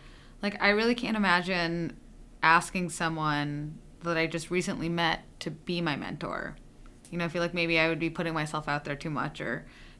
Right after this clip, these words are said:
you know, like, do you think I'm alone in this, or do you think that this is a kind of a common feeling?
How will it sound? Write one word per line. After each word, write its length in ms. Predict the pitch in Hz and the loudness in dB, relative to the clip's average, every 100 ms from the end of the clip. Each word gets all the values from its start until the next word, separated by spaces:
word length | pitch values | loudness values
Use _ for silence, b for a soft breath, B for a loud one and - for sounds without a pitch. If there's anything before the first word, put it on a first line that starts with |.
| - | -10
you 100 | 160 | -6
know, 260 | 143 135 147 - - - - - | -4 -4 -8 -16 -20 -20 -20 -10
like, 240 | 180 175 175 - - - | -2 -2 -4 -12 -20 -14
do 100 | 185 | -4
you 60 | 190 | -2
think 160 | 180 175 | 0 0
I'm 100 | 175 | 2
alone 320 | 165 156 165 | 2 2 2
in 140 | 170 | 0
this, 340 | 175 185 180 170 | 2 2 0 -2
or 140 | 160 | 0
do 80 | 165 | 0
you 40 | |
think 140 | 165 165 | -4 -6
that 120 | 160 | -8
this 60 | |
is 140 | 160 156 | -8 -10
a 60 | |
kind 280 | - 170 160 | -6 -4 -2
of 80 | 151 | -2
a 60 | 156 | -4
common 460 | 156 151 151 151 | -2 -2 -2 -4
feeling? 600 | 151 156 151 151 - 160 | -4 -4 -4 -4 -6 -8